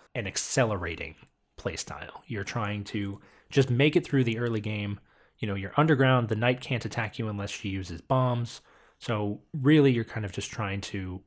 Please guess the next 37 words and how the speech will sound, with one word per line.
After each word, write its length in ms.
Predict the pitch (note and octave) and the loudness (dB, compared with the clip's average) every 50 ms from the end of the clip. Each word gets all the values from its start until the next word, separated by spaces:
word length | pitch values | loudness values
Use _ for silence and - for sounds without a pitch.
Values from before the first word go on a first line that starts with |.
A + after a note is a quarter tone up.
| _ - | _ -12
slowly 520 | - - - - B2 B2 A#2+ A2 A2 F#2+ | -10 -6 -2 0 0 2 2 0 -2 -4
accumulate 480 | G2+ - - - A#2+ A2 G#2+ G#2+ A2 A2 | -6 -6 -4 -4 -4 -2 -2 -4 -4 -4
more 220 | G#2+ G#2+ G#2+ G2+ | -4 -4 -4 -4
and 100 | G2 G2 | -4 -4
more 160 | G2+ G2 G2 | -4 -4 -4
and 100 | F#2+ F#2 | -4 -6
more 140 | F#2+ F2+ E2+ | -6 -8 -8
power 480 | - - - E3 E3 D#3 C#3 C3 C3 - - - - - _ _ | -8 -4 -2 2 4 6 6 6 4 2 -4 -18 -20 -20 _ _
until 220 | - A2+ - - G#2+ | -4 -4 -2 -2 -2
you 140 | F#2+ F2+ E2+ | -2 -2 -2
surface 680 | - - - D#3+ C#3+ - - B2 A#2 - - - - - _ _ _ - | -2 2 4 6 6 6 4 0 -2 -2 -4 -6 -8 -12 _ _ _ -10
and 340 | - G#2 G2 F#2 F#2 F#2 F2+ - _ _ _ _ _ - | -8 -6 -6 -6 -6 -8 -10 -12 _ _ _ _ _ -8
run 160 | - G2 F2 | -6 -6 -6
away. 280 | D#2+ - - - - _ _ _ _ | -6 -8 -12 -16 -20 _ _ _ _
That's 260 | - - F#2+ - - - | -6 -6 -6 -4 -6 -6
your 120 | G#2+ F2+ | -6 -6
entire 340 | F2+ F2 - B2 A2+ A2 A2 | -6 -4 -2 -2 0 0 0
objective, 400 | G2+ G2 G#2 F#2 - - G2 F2+ | 0 -2 -4 -4 -6 -8 -10 -10
is 100 | F2+ - | -10 -10
to 140 | - - - | -10 -10 -10
escape 300 | - - - E2 - - | -10 -10 -10 -12 -14 -14
the 40 | |
cave. 400 | - - - B2+ D#2+ - - - - _ _ - | -10 -6 -6 -6 -6 -6 -10 -20 -20 _ _ -6
And 80 | A2 | -4
the 60 | G2 | 2
reason 300 | G2+ E3 B3+ C#4+ G3+ C#3+ | 6 8 8 8 8 6
for 140 | - - - | 2 0 -6
that 340 | E2+ E2 D2+ F#2+ - - _ _ _ _ _ _ _ _ _ | -6 -6 -6 -6 -8 -10 _ _ _ _ _ _ _ _ _
is 120 | - A#2 A2+ | -6 -4 -2
because 240 | B2 B2+ - C3 - | 0 2 2 2 2
the 80 | C3+ | 2
cave 440 | C3 - G3+ G#3 D#3+ D3 D3 D3 C#3+ | 4 6 8 8 10 10 8 6 4
is 180 | - - B2+ - | 2 0 0 0
trying 300 | - - A#2+ A2 A#2 A2+ | 0 0 0 0 0 2
to 80 | A#2+ | 0
murder 460 | A#2+ A#2 A2 A#2 A#2+ B2 A#2 - G2 | 0 0 4 6 6 6 6 6 2
you. 180 | D#2 - C#2 - | -2 -4 -8 -14